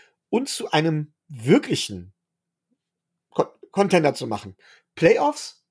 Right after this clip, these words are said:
ja, sind in Reichweite, aber auch da in entscheidenden Situationen immer wieder versagt. So.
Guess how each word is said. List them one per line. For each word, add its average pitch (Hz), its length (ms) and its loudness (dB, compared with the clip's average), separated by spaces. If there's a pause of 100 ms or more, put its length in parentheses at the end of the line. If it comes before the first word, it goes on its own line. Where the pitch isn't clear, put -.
(280)
ja, 180 380 4
sind 185 160 -6
in 151 100 -4
Reichweite, 233 760 0 (320)
aber 131 160 0
auch 147 100 -4
da 165 220 0
in 220 60 -6
entscheidenden 180 440 -8
Situationen 175 520 -10
immer 160 160 -6
wieder 151 160 -6
versagt. 120 500 -8
So. 131 340 2